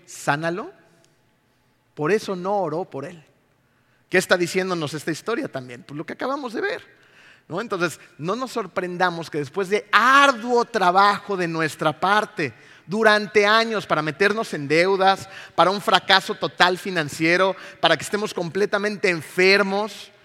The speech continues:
¿no? O sea, porque trabajamos para que esas cosas pasen, después lleguemos con Dios y, "Dios, estoy súper enfermo y ahora tengo esto y esto y esto y esto y estos problemas y ya destruí todas estas relaciones, pero por favor ahora solucionalo todo mágicamente, que mañana me despierte y todo esté bien". Tenemos que hacer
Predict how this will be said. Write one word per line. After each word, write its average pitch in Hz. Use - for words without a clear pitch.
¿no? 160
O -
sea, 180
porque 160
trabajamos 156
para 131
que 160
esas 147
cosas 165
pasen, 214
después 202
lleguemos 196
con 175
Dios 190
y, 180
"Dios, 208
estoy 220
súper 208
enfermo 240
y 214
ahora 208
tengo 208
esto 247
y 220
esto 240
y 208
esto 240
y 220
esto 262
y -
estos -
problemas 208
y 214
ya 240
destruí 226
todas 247
estas 202
relaciones, 202
pero 311
por 285
favor 285
ahora 302
solucionalo 359
todo 339
mágicamente, 320
que 262
mañana 269
me 262
despierte 254
y -
todo 254
esté 226
bien". 151
Tenemos 160
que 160
hacer 147